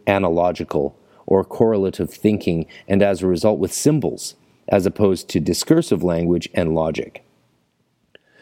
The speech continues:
With hindsight, we can see that all these categories had just one thing in common, namely the simple fact that none of them fit the requirements of Enlightenment reason and its brand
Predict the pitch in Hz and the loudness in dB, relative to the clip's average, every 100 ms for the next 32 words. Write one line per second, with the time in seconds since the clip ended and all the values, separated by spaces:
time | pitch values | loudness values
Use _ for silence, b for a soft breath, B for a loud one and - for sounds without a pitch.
0 | b 123 113 127 143 131 110 92 95 - | b 0 2 0 0 2 0 2 0 0
1 | 92 - 120 95 85 - 101 101 98 92 | -2 0 2 2 0 2 2 2 0 -2
2 | - - 98 90 82 82 82 - 92 80 | -4 0 0 2 0 0 -2 -2 -2 0
3 | 101 - 82 107 98 - 104 78 73 104 | -2 -2 -2 0 0 0 0 -2 -2 -2
4 | 95 76 64 b b b - 110 120 87 | -2 -4 -12 b b b 2 2 2 0
5 | 85 85 85 139 135 127 - 101 82 - | 0 -2 0 0 0 0 0 0 0 -2
6 | - 92 104 123 87 80 82 123 90 - | -2 0 2 2 0 -2 0 2 2 -4
7 | b b - 90 90 - 120 117 85 80 | b b 2 2 0 0 2 2 -2 -2
8 | - 87 87 82 107 - 95 90 78 82 | 0 0 0 2 0 -2 -4 -4 -2 0
9 | 95 71 65 - b b b b 92 98 | 0 -2 -12 -20 b b b b 0 0
10 | 78 - 104 104 87 78 | 0 -2 0 0 -2 -6